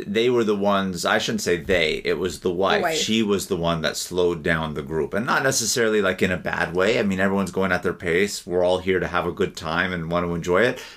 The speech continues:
Speaker 1: but she's the one who made it go a little bit longer. I feel like if it wasn't for her, it for sure could have been done quicker.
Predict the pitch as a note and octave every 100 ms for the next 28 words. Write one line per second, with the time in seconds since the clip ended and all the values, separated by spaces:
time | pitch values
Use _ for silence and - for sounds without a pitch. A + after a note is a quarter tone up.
0 | - - - A2+ G2 - G2 F#2+ F2 F2
1 | F2 E2+ - F2+ F2 E2+ F2+ D#2+ D#2+ E2
2 | D#2+ D#2 D#2 - F#2+ F2+ F2 G#1+ F#2+ F#2+
3 | F2+ - - F2+ F2 B2 A2+ - - -
4 | E2+ F2 - G#2 F#2 F2+ F2 E2+ F2 D#2+
5 | G#2 G2+ G2+ F#2+